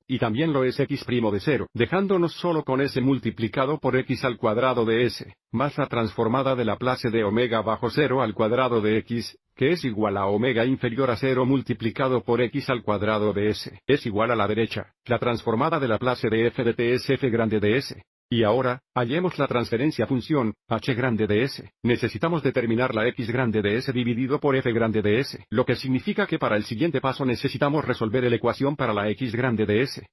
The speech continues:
que he mostrado aquí a la izquierda en azul. Para el siguiente paso,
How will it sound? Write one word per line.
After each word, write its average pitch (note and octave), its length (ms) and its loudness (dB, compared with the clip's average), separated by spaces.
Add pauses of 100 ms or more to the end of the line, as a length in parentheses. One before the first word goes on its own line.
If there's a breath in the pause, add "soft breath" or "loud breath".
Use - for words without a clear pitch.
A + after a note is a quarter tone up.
que A#2+ 180 2
he D#3 60 2
mostrado C3+ 400 0
aquí C#3 180 0
a B2 80 2
la G#2 80 0
izquierda G#2 460 0
en G#2 100 0
azul. G#2 260 -4 (300)
Para A2 160 0
el G#2 80 2
siguiente C3+ 380 -2
paso, C3+ 340 -2